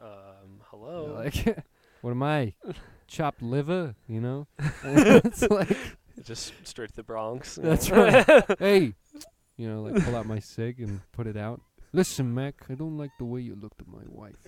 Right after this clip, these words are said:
Speaker 2: right?" <laughs> But that, I don't know. I think that is a great question. Like,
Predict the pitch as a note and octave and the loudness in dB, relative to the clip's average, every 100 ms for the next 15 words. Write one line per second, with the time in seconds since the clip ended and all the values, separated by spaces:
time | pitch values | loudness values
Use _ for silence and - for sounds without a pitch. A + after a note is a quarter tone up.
0 | - G#2+ - - _ - _ - - - | -20 -20 -18 -20 _ -20 _ -14 -12 -16
1 | G3 G3 - A3 G#3+ G3 - A#3 E3+ - | -8 -2 4 4 4 -2 -4 -4 -6 -8
2 | - - - - - - - - _ _ | -12 -16 -18 -20 -20 -20 -20 -20 _ _
3 | _ _ _ _ _ _ - A#3 G#3 B3 | _ _ _ _ _ _ -4 -4 0 -2
4 | B3+ - _ _ _ _ _ _ - - | -4 -10 _ _ _ _ _ _ -20 -20
5 | - - A#3 C4+ C#4+ D#4 E3 B2 - G3+ | -16 -6 -2 -2 -2 -4 -4 -4 -4 -6
6 | - F#3+ F#3+ F#3+ - C#3+ E3+ - F#3+ G3 | -4 -4 -4 -6 -8 -6 -6 -6 -8 -8
7 | - G#2 A2 C3 - | -10 -10 -6 -8 -10